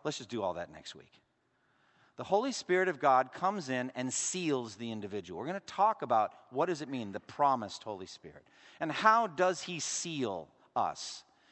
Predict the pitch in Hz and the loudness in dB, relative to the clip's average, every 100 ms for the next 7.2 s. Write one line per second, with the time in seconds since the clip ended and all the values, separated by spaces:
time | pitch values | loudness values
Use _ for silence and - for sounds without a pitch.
0 | - - 135 180 226 226 185 196 202 196 | -20 -16 -4 2 4 6 6 6 2 2
1 | 196 175 165 143 190 190 170 165 156 139 | 2 4 4 2 -2 -4 4 4 4 -4
2 | - - 160 170 165 - 165 165 143 113 | -4 -6 0 2 0 -2 -2 -2 0 6
3 | 147 151 160 160 - 131 - 175 160 - | 6 8 2 -2 -10 -10 -2 0 0 0
4 | 170 - 156 139 135 156 156 156 151 _ | 0 0 -6 -6 -4 -4 -4 -6 -12 _
5 | _ _ _ _ _ - 135 131 180 151 | _ _ _ _ _ -8 -4 2 0 0
6 | - 180 175 170 147 - 165 165 160 - | -4 2 2 2 -2 -2 0 0 0 -4
7 | 220 240 | -6 -6